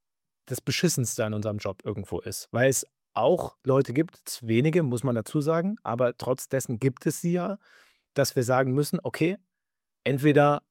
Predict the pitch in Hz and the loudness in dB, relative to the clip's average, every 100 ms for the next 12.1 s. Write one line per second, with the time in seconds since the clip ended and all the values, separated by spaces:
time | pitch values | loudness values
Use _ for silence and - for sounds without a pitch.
0 | _ _ - 113 107 - 120 101 104 120 | _ _ -4 -4 -4 -6 -4 -4 -4 -8
1 | - 135 135 135 139 120 117 - 113 123 | -2 4 6 6 0 -2 -4 -2 0 2
2 | - 120 110 104 107 - 113 143 147 - | 0 -4 -4 -4 -8 -6 -4 -2 -4 -8
3 | 131 135 135 143 139 - _ _ - 123 | -2 0 2 0 -2 -6 _ _ -2 0
4 | 127 170 - 135 - 156 - 170 185 - | 4 4 4 0 0 -2 0 0 0 -4
5 | _ _ _ _ _ _ - 135 131 135 | _ _ _ _ _ _ -2 0 0 -2
6 | 127 _ - 131 110 143 139 147 - 151 | -8 _ -6 -4 -2 2 2 2 0 -2
7 | - - 147 143 117 113 110 151 151 190 | -4 0 4 4 2 -2 -2 -2 -2 -6
8 | 175 127 123 123 123 123 120 127 135 123 | -4 -2 2 2 2 0 -2 0 -2 -2
9 | 131 123 139 - - - _ - 139 - | -6 -2 -2 -4 -12 -20 _ -4 -2 2
10 | 151 151 131 131 - 135 127 120 147 135 | 2 2 0 0 2 2 4 2 0 0
11 | 123 120 - 147 127 123 120 151 143 120 | 0 -2 0 -4 -4 -4 -2 -2 -2 0
12 | 127 | 0